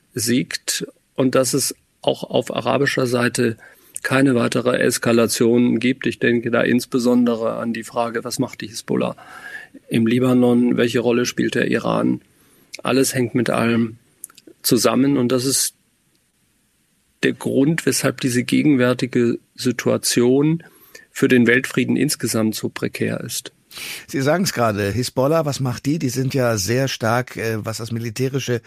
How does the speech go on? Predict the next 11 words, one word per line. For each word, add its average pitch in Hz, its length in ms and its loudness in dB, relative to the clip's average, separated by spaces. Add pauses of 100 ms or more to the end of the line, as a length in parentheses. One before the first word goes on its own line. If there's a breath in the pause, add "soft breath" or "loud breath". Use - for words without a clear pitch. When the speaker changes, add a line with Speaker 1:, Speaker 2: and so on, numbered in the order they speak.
(300 loud breath)
Speaker 2:
Material 113 480 -2
angeht, 117 380 -2
gut 123 200 -2
ausgerüstet. 143 720 -2 (340 loud breath)
Was 123 140 -4
macht 170 560 -4
Hisbollah, 135 580 0
was 143 140 -4
macht 147 220 -4
der 123 100 -2
Iran? 107 440 -4